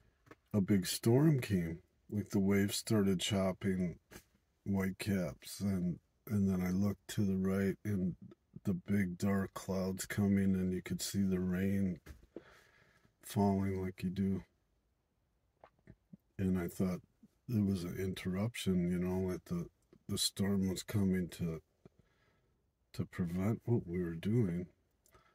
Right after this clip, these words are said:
So I stilled the storm. I told it to stop and go back.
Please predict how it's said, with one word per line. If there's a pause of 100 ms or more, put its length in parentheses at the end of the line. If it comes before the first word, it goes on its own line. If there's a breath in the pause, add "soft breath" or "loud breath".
(220 soft breath)
So
I
stilled
the
storm.
I
told
it
to
stop
and
go
back.